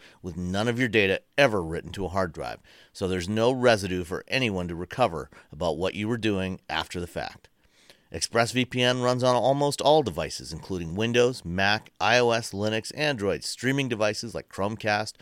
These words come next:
Roku, Fire Stick, and Apple T V, and there's also a Chrome browser extension. It's super simple to use.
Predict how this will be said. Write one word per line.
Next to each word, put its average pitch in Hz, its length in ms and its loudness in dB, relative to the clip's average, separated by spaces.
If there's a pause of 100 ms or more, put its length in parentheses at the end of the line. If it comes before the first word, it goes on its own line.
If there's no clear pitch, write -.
(260)
Roku, 107 480 0
Fire 107 360 4
Stick, 110 320 -2
and 90 120 -2
Apple 95 240 -2
T 104 180 -8
V, 104 280 -6 (300)
and 107 120 -2
there's 110 140 0
also 127 280 4
a 113 60 -4
Chrome 131 340 -2
browser 110 340 2
extension. - 540 -10 (640)
It's 92 160 -4
super 160 400 0
simple 120 340 -2
to 104 80 0
use. 85 440 -6